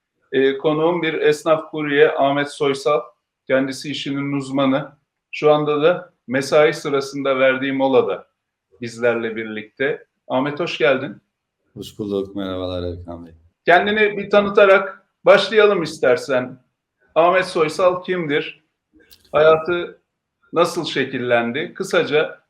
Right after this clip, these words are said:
Speaker 1: kendinden söz edersen mutlu oluruz.
Speaker 2: Ahmet Soysal, Mardinliyim. Otuz yedi yaşındayım. Yaklaşık yirmi senedir, e, İstanbul'dayım. İlkokul bitti, İstanbul'a geldim. Geçim sıkıntısı yüzünden okuyamadım. Mecbur İstanbul'a geldim aileme destek olmak için.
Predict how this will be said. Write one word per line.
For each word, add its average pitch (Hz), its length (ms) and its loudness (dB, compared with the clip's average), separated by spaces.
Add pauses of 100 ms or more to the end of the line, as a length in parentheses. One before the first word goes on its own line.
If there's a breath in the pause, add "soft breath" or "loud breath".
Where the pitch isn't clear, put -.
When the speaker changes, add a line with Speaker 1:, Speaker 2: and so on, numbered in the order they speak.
(260)
Speaker 1:
kendinden 147 500 -2
söz 151 260 -6
edersen 131 640 -2
mutlu 135 320 -6
oluruz. - 500 -12 (220)
Speaker 2:
Ahmet 120 440 -2
Soysal, 113 460 -2
Mardinliyim. 104 720 -2 (200)
Otuz 110 260 -14
yedi 107 160 0
yaşındayım. 87 760 -6 (680)
Yaklaşık 98 680 -10
yirmi 101 360 -6
senedir, 95 540 -8
e, 92 380 -10
İstanbul'dayım. 90 760 -10 (180)
İlkokul 110 580 -6
bitti, 101 300 -8
İstanbul'a 98 540 -4
geldim. 87 500 -8 (200)
Geçim 95 380 -4
sıkıntısı - 560 -14
yüzünden 87 440 -4
okuyamadım. 101 720 -6
Mecbur 101 300 -6
İstanbul'a 101 480 -2
geldim 82 460 -4
aileme 92 380 -2
destek 90 360 -6
olmak 82 280 -8
için. - 340 -18